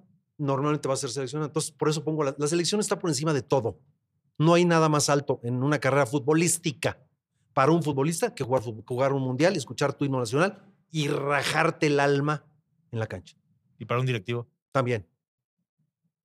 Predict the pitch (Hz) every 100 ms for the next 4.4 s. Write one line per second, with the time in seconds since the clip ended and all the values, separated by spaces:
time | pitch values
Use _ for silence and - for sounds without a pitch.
0 | _ _ _ 135 - 127 123 127 147 156
1 | 147 139 131 123 131 120 127 170 220 220
2 | - _ _ 135 - 131 156 156 156 147
3 | 135 - _ - 143 147 143 160 165 208
4 | 240 269 262 -